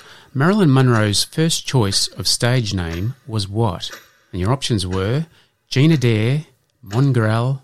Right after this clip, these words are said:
or Jean Genie. And Monroe's first choice of stage name was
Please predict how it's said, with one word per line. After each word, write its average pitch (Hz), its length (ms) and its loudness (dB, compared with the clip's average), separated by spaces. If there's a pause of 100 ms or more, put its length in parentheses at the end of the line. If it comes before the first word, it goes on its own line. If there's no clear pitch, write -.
(420)
or 92 120 -6
Jean 104 520 -2 (100)
Genie. 95 560 -4 (3250)
And 87 160 -2
Monroe's 95 500 2
first - 360 0
choice 113 460 2
of 92 240 -6
stage 95 400 -2
name 113 500 2
was 117 600 -2